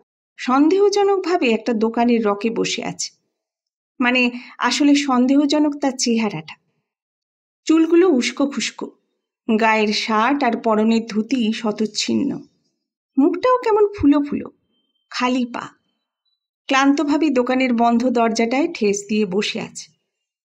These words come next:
ব্যাপার কি, চোর নয় তো? এইটাই প্রথম মনে হয়েছিল, তবে একটু পরেই বুঝলুম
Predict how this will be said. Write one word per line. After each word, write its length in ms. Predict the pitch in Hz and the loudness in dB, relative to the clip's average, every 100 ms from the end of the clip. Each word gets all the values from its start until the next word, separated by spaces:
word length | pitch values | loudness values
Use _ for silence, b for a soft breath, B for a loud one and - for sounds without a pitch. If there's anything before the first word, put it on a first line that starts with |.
| _ _ _ 240 | _ _ _ -2
ব্যাপার 320 | 240 277 330 | -2 -2 -6
কি, 200 | 339 - _ _ _ - | -10 -20 _ _ _ -10
চোর 240 | - 202 277 | -2 0 2
নয় 240 | 440 440 | 2 0
তো? 240 | - - - _ _ _ _ _ _ _ _ _ | -4 -10 -14 _ _ _ _ _ _ _ _ _
এইটাই 420 | 220 196 185 285 | -2 0 0 0
প্রথম 360 | 403 381 381 392 | 0 0 2 2
মনে 220 | 285 311 | 4 4
হয়েছিল, 640 | 277 269 320 - 349 208 233 | 2 2 0 0 0 2 2
তবে 340 | 233 233 247 | 0 0 0
একটু 240 | 233 - | -2 -4
পরেই 340 | 277 247 240 254 | -2 0 0 0
বুঝলুম 600 | 226 247 277 220 220 | 0 0 0 0 0